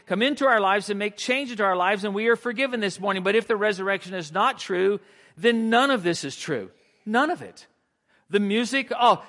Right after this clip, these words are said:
it was good within itself. Absolutely. It, it was very professional, and, and I think it's very enjoyable. But apart from the resurrection,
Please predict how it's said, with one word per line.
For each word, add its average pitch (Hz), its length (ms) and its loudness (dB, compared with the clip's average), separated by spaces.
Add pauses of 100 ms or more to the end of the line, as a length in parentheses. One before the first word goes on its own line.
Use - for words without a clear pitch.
it 240 160 4
was 220 280 4
good 226 240 0
within 220 280 2
itself. 247 640 0 (180)
Absolutely. 220 960 -2
It, 202 200 0
it 214 80 2
was 208 260 2
very 196 300 2 (240)
professional, 202 1000 0 (160)
and, 175 280 -6
and 175 120 -2
I 170 120 2
think 190 240 -4
it's 160 100 -8
very 180 260 0
enjoyable. 180 840 0 (200)
But 185 140 0
apart 196 460 0
from 214 140 -4
the 202 100 -2
resurrection, 196 680 0